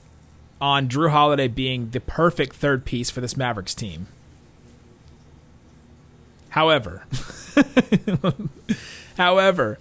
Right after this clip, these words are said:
I don't know if the Mavericks have the pieces for it, which is kinda sad that he's available. This is almost like the Porzingis thing. Like, ah, he's available, but the Mavericks have the pieces, and then, uh,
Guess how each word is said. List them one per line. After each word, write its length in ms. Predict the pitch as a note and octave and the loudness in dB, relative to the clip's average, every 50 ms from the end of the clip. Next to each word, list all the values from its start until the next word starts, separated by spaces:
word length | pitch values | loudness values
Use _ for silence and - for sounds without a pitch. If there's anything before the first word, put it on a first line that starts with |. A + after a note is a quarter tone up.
| - - - | -14 -10 -4
I 100 | D3 E3 | 0 0
don't 120 | F#3+ G3 F#3+ | 2 4 4
know 100 | F#3 F#3 | 4 4
if 80 | F3 | 4
the 80 | - F3 | 2 0
Mavericks 380 | D#3+ D3+ D3 C#3+ C#3 C#3+ C3+ | 2 4 2 2 2 0 0
have 140 | - C#3+ C3 | 0 0 -2
the 60 | B2+ | -2
pieces 440 | A2 - B2+ A#2+ A2+ - A2 G#2 - | -6 -6 -6 -4 -4 -6 -8 -10 -12
for 260 | - - G#2 G2 F#2+ | -10 -10 -8 -8 -8
it, 320 | F#2 - - - - B2+ B2 | -8 -10 -14 -12 -10 -6 -2
which 200 | C3+ C#3+ C3+ D3+ | -2 0 0 0
is 120 | C#3+ C3 | 0 0
kinda 240 | - E3 E3 D3+ D3 | 0 0 0 0 0
sad 460 | - - - C3 B2 A#2+ A#2 A2+ A2 A#2 | -2 0 0 0 0 0 0 -2 -2 -4
that 160 | A#2+ A2+ A#2+ | -6 -6 -4
he's 260 | A#2 B2+ C3 B2 A#2 | -2 -2 -2 -2 -2
available. 680 | A#2+ A2+ B2 B2+ C3 C3 C3 C3 C#3 C3+ C3+ C3+ C3+ - - - - - - | -6 -6 -4 -4 -2 -2 -2 -2 -2 -2 -2 -2 -4 -10 -18 -20 -20 -12 -6
This 160 | C#3+ C#3+ C3+ E3+ | -4 -2 0 2
is 100 | E3 F#3+ | 4 4
almost 280 | G3 F#3+ G#3 G3+ F3 | 4 4 4 4 4
like 140 | G#3 F#3 E3 | 4 4 4
the 80 | - D#3+ | 2 0
Porzingis 540 | - D3 C#3 B2+ B2+ C#3+ C#3 B2+ A#2+ A2+ - | 2 2 0 2 0 -2 -2 -2 -4 -4 -6
thing. 200 | - G#2+ F#2+ F2+ | -8 -8 -8 -10
Like, 140 | F2+ - C#3 | -10 -10 -8
ah, 240 | D3 D3 B2+ G#2+ F#2+ F2+ | -6 -6 -6 -6 -6 -6
he's 220 | - B2 C3 B2 B2 | -2 -2 -2 -2 -2
available, 500 | G#2 A#2+ C#3 D3 D#3+ D#3+ D#3 D#3+ D#3+ C#3+ | -4 0 0 2 2 2 0 0 -2 -2
but 140 | A#2+ G2+ | -4 -8
the 80 | - A2+ | -10 -10
Mavericks 380 | A2+ B2 C3+ C#3 C#3 C#3+ C#3 - | -8 -4 -2 -2 -2 -2 -2 -4
have 140 | - A#2+ | -6 -6
the 40 | G#2 - | -6 -6
pieces, 480 | - D3+ E3 F3 - G3 F#3+ F#3 F3 | -2 0 0 2 4 4 4 4 2
and 180 | - C#3 C#3+ C#3 | 0 -4 -4 -4
then, 100 | C3 B2+ | -4 -4
uh, 120 | A#2 - | -6 -10